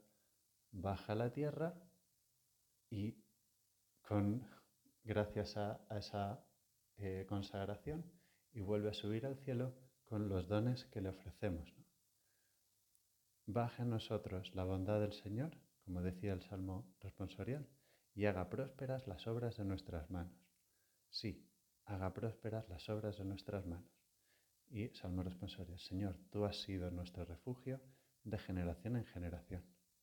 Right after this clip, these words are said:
La segunda lectura es de la carta de San Pablo a los Colosenses y nos vuelve a insistir,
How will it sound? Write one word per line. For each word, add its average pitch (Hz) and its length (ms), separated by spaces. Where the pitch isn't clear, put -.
La 98 100
segunda 113 360
lectura 107 480
es 92 560
de - 140
la 90 140
carta 104 340
de 95 60
San 95 220
Pablo 95 200
a 95 40
los 92 180
Colosenses 92 800
y 95 640
nos 101 200
vuelve 117 200
a 131 40
insistir, 110 560